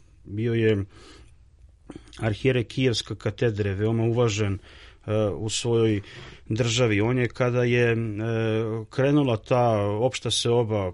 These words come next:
pa da upotrebimo reči, bežanija, što preko Krima, što preko Carigrada, jedan veliki talas izbeglica koji je došao u ove naše prostore, u jugoistočnu Evropu,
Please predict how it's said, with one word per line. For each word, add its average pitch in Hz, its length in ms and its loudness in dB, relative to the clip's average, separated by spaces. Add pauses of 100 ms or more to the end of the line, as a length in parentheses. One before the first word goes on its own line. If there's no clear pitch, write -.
pa 107 100 -4
da 101 80 -4
upotrebimo 113 500 -4
reči, 113 280 -2
bežanija, 107 800 0
što - 280 -2 (680)
preko 104 880 0
Krima, 131 420 2
što 113 500 0
preko 110 480 -2
Carigrada, 95 760 -2 (440)
jedan 117 180 0
veliki 135 320 2
talas 135 420 0
izbeglica 123 480 -2
koji - 160 -2
je - 20 0
došao 143 380 2
u 110 40 2
ove 117 180 0
naše 123 260 -4
prostore, 107 440 -4
u - 20 -2
jugoistočnu 104 500 -4
Evropu, 151 440 2